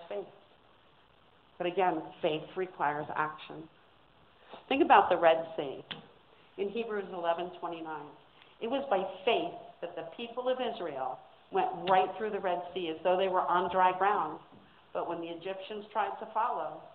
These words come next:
they got swallowed up and drowned. Moses took his people to the sea as directed in Exodus four, one through three. Then the Lord said to Moses, "Tell the Israelites to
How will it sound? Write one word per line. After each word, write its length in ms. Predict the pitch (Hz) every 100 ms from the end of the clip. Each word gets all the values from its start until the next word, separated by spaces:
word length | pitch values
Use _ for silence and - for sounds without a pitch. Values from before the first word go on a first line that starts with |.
| - - - - _
they 80 | 196
got 140 | 190 - - -
swallowed 340 | 202 208 202
up 160 | 180 185
and 120 | 180
drowned. 240 | 160 147 - - - - _ _ _ _ _ - - _ _ _ _ _ _ _ _ _ _ 196
Moses 340 | 196 208 285 -
took 180 | 285 285
his 100 | 285
people 260 | - 226 208
to 100 | 226 226
the 100 | 226 -
sea 200 | 208 170
as 120 | 175
directed 440 | 185 180 165 - 170
in 140 | 160
Exodus 460 | 160 160 - 156 165 -
four, 340 | 175 156 147 151
one 220 | 165 156 160
through 160 | 190 190 -
three. 200 | 151 147 - - _ _ - - _
Then 160 | 190 196
the 60 |
Lord 280 | 208 185 180 -
said 160 | 180 180
to 100 | 190
Moses, 500 | 180 156 156 156 151 - - - _ -
"Tell 180 | 220 226
the 520 | 247 214 202 - -
Israelites 540 | 196 196 180 160 160 -
to 80 | -